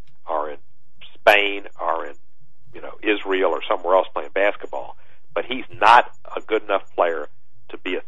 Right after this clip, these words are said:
three in the N B A, and he's not big enough and tough enough to be a four or a five. And I don't think you're gonna see him in the N B A,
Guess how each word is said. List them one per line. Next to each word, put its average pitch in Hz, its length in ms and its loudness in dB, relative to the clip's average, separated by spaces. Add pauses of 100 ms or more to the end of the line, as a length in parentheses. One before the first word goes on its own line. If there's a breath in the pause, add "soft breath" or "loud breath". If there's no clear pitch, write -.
three 101 340 2
in 82 100 -6
the 87 120 -6
N 92 100 -6
B 82 200 -4
A, 73 220 -6 (360)
and - 80 -10
he's - 140 -8
not 107 280 8
big 110 160 6
enough 101 260 4
and - 120 -6
tough 104 220 6
enough 98 280 2
to - 80 -6
be 87 140 -6
a 78 60 -4 (100)
four 98 300 4
or 85 220 -2
a - 100 -6
five. 76 380 0 (480)
And 82 180 -6
I 101 160 0
don't 156 180 2
think 135 180 -4
you're 139 120 -4
gonna - 180 -4
see - 140 -2
him 110 100 -4
in 95 60 -8
the 87 80 -6
N 87 160 -6
B 90 80 0
A, 104 180 4